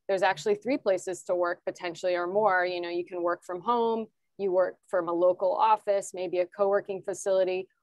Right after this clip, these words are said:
or you go into that central office and, you know, flex work policies, you know, are gonna become the new normal. Um, and, and, you know, and a great example of that is, is Coinbase, who we worked with, where they moved away from their San Francisco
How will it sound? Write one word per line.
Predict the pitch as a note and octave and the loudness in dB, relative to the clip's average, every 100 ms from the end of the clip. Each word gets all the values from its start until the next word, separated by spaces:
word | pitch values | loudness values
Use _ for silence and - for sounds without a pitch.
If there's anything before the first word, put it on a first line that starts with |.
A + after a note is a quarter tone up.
| _ | _
or | G3+ G3+ | 4 6
you | G3 F#3 | 6 2
go | F#3 F3+ | 0 0
into | F3+ - | -4 -8
that | F3+ F3 F3 - | 0 2 2 -4
central | F#3+ F#3 F#3+ F3 | -6 -4 -2 0
office | F#3 F3+ - F3+ F3 | 2 2 2 -2 -2
and, | F#3 F3+ - _ | -6 -8 -10 _
you | F#3+ | -8
know, | F3+ | -6
flex | F3 F#3+ F#3 - - | -6 -2 -2 -4 -4
work | F#3 F#3 _ | -2 -2 _
policies, | F3+ F3+ F#3 F#3 F#3 E3 - _ - | 0 0 -2 -6 -6 -8 -16 _ -10
you | G3+ | -6
know, | |
are | F3+ | -4
gonna | E3+ F#3 | -4 -4
become | F#3 F3+ F#3+ F#3+ | -8 -6 -8 -6
the | |
new | F3+ F3+ | -4 -4
normal. | F3 F3 F3+ F3+ F3 E3+ _ _ - | -2 -2 -2 -2 -4 -6 _ _ -6
Um, | G3 F#3 F#3 - | -2 -2 -4 -4
and, | G#3+ G#3+ - | -4 -4 -8
and, | A3 G#3+ G#3 | -8 -4 -2
you | |
know, | G#3+ | 2
and | G#3 | 2
a | G3+ | 4
great | A#3 A#3 | 6 6
example | A3+ G3 G#3+ G#3 G3 | 6 0 -4 0 0
of | F3 | 2
that | F3+ F3+ | 0 2
is, | F#3 F3+ - | 0 -4 -8
is | - - | -8 -10
Coinbase, | - F#3+ F#3+ F#3+ F#3+ F#3 - | -8 -6 -2 0 0 -2 -2
who | F3 F3 F3+ | -2 -2 -6
we | F#3 | -8
worked | D#3+ F3+ F3+ | -2 -2 -2
with, | F3 F3 F#3 | -4 -2 -2
where | - F3+ | -2 0
they | F#3+ | 0
moved | G3 G3+ G3 | 2 0 0
away | F#3+ G3 G#3+ | 0 2 0
from | G#3+ F#3+ | 0 -4
their | F3+ F#3 | -4 -4
San | - F3+ F3+ | -6 -10 -8
Francisco | F#3+ F3+ F#3+ - F#3 F3 E3+ | -10 -8 -8 -6 -4 -4 -4